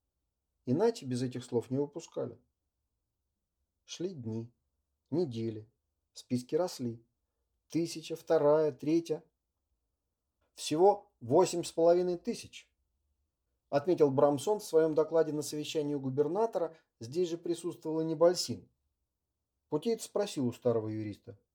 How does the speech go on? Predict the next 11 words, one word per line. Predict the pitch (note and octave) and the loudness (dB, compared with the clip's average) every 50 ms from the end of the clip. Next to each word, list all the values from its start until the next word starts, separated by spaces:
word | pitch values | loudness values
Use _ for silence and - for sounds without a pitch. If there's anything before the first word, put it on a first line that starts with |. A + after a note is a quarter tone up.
| _ _ _ _ _ _ _ _ _ _ _ _ _ _ _ _ _ _ _ _ _ _ _ _ _ _ _ _ _ | _ _ _ _ _ _ _ _ _ _ _ _ _ _ _ _ _ _ _ _ _ _ _ _ _ _ _ _ _
«Повторите, | - D#3 - - _ - F#3 F#3+ G#3 G3+ G#3 G3+ | -4 -4 -4 -6 _ 0 0 0 0 -2 -6 -8
пожалуйста, | - G3+ G3 F#3 F#3+ F#3+ F3+ E3+ - _ - - - _ | -6 -6 -6 -4 -4 -6 -6 -8 -12 _ -16 -16 -16 _
я | - B2 A#2 C#3+ D3+ | -12 -4 2 2 2
не | D3 D3+ D3+ | 2 2 0
ослышался?» | D3+ C#3 - A3 B3+ B3 B3 B3+ A3 - - - C3+ - _ _ _ _ _ _ _ _ _ _ _ _ _ _ _ _ _ _ _ _ _ _ | -2 -2 -2 -4 -4 -4 -6 -12 -18 -18 -20 -20 -20 -20 _ _ _ _ _ _ _ _ _ _ _ _ _ _ _ _ _ _ _ _ _ _
«Восемь | - G2+ G#2 B2 D3+ G3 G#3 G3+ - A#3+ A3+ A3+ | -18 -6 0 4 4 4 4 2 -2 -6 -8 -8
с | - | -12
половиной | - _ F3+ E3+ E3 E3 E3 F3+ G#3 G#3+ G#3+ G#3 G3+ - _ | -10 _ 0 4 4 4 4 2 -2 -4 -4 -6 -8 -12 _
тысяч | - E3+ F#3+ F#3 - A3 - - - _ _ _ _ _ _ | -10 -8 -8 -8 -12 -14 -16 -18 -20 _ _ _ _ _ _
приверженцев | D#3 D#3+ D3+ C#3 C3+ D3 C#3+ E3 E3+ D#3+ - - F3 E3 | 0 2 2 4 4 2 2 2 -4 -6 -8 -12 -12 -8
большевизма». | E3+ F3 E3+ - - F3+ D#3 C3 G#2+ F2 F2+ F2+ | -8 -8 -8 -6 -8 -6 -6 -6 -8 -8 -14 -20